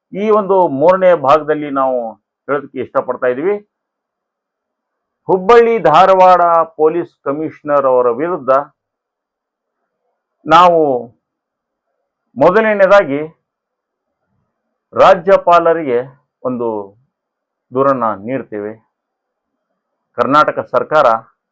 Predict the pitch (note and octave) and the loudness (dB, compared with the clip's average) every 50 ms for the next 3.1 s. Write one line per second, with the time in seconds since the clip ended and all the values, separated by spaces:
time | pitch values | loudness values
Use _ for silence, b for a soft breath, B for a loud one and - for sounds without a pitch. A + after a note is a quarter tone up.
0 | _ _ _ _ _ _ A#2+ A#2+ A#2 A2+ A#2 - - A#2+ A#2 A2+ G#2+ G#2 A2 B2+ | _ _ _ _ _ _ -2 -2 -2 -2 -8 -4 -2 -2 -2 -2 -4 -8 -10 -14
1 | C3+ C#3+ C#3+ _ _ _ _ _ _ _ _ _ _ _ _ _ _ _ _ _ | -16 -16 -20 _ _ _ _ _ _ _ _ _ _ _ _ _ _ _ _ _
2 | _ _ _ _ C3+ D#3 F3 F#3+ A3 A3+ A#3 A#3 A3 G#3+ A#3 A#3 F#3+ D3+ D3 E3 | _ _ _ _ 2 4 4 4 4 2 2 0 2 2 2 2 2 -2 -6 -6
3 | F3+ | -8